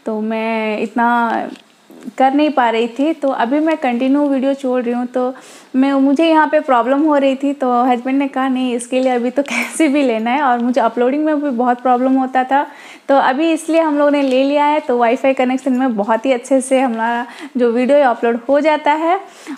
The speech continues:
और जो बीएसएनएल का broadband हम लोग ने लिया है, उसके साथ एक option भी आया था कि आप लोग landline भी यूज़ कर सकते हैं। तो ये तो और ही बहुत ही खुशी की बात है,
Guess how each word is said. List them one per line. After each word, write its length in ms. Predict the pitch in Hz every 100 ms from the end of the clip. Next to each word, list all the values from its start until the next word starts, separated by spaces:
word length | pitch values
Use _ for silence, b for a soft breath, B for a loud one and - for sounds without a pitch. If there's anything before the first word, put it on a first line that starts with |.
| -
और 320 | 247 262 262
जो 200 | 254 262
बीएसएनएल 480 | 247 294 302 359 359
का 460 | 349 349 330 262
broadband 500 | 254 247 254 277 302
हम 180 | 285 269
लोग 120 | 277
ने 120 | 277
लिया 300 | 277 233 233
है, 220 | 285 269 269
उसके 300 | 269 - 320
साथ 280 | 330 330 320
एक 180 | 302
option 440 | - 226 - 311 320
भी 100 | 330
आया 220 | 294 262
था 220 | 262 285
कि 160 | 294 277
आप 240 | 247 247
लोग 80 | 269 262
landline 500 | 240 226 233 262 269
भी 120 | 311
यूज़ 220 | 269 233
कर 140 | - 202
सकते 380 | 208 190 - 175
हैं। 160 | 196 269 285 -
तो 60 | 277
ये 220 | 262 311
तो 120 | 311
और 240 | 254 247
ही 80 | 302
बहुत 380 | 285 269 269 269
ही 100 | 320
खुशी 400 | 320 311 254 294
की 100 | 320
बात 340 | 269 262 254
है, 140 | 269